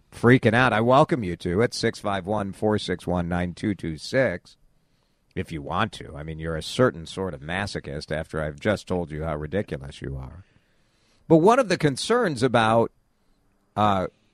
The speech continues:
about the school lunch program has been waste, right? So if the food isn't good, or if it's not nutritious, or if it's not delicious, more, more, of more concern perhaps when you're dealing with kids,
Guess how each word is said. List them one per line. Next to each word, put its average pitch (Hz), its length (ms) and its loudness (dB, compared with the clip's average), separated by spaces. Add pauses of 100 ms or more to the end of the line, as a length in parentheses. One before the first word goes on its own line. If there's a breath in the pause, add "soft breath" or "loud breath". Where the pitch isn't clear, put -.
(960)
about 139 420 4
the 120 120 -2
school 135 280 2
lunch 208 360 0
program 90 720 0 (640)
has 143 200 4
been 135 280 4
waste, 233 560 -2
right? 110 380 -4 (640)
So 147 600 6 (260)
if 113 140 -4
the 120 120 0
food 104 260 0
isn't 120 380 -2
good, 170 360 6
or 82 180 -6
if - 120 -6
it's - 160 -8
not 110 180 0
nutritious, 117 840 -4
or 87 120 -2
if 80 80 -8
it's 95 220 -6
not 101 320 -4 (220)
delicious, 95 880 2
more, 85 260 -4 (140)
more, 85 340 -6
of 85 200 -10
more 104 220 0
concern 71 440 -10
perhaps 82 460 -4
when 95 100 -4
you're 80 100 -4
dealing 78 280 -4
with - 180 -12
kids, 110 400 -2